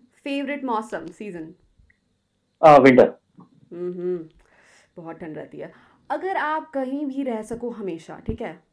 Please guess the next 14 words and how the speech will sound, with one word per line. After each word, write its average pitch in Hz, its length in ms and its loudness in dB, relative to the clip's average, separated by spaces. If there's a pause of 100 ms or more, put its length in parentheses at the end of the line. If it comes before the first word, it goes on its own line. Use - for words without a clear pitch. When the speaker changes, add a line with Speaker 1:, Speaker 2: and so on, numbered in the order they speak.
(140)
Speaker 1:
where 214 400 -6
would 180 120 -10
it 165 200 -14
be? 156 80 -16 (360)
मतलब 240 220 -8
आपकी 226 220 -6
choice 180 340 -14
है, - 80 -20 (180)
वन 160 160 -16
place। - 360 -20 (600)
Speaker 2:
हिमालय। 110 420 8 (440)
Speaker 1:
हिमालय, 175 640 -14
वाह, 160 400 -12
वाह। 165 260 -16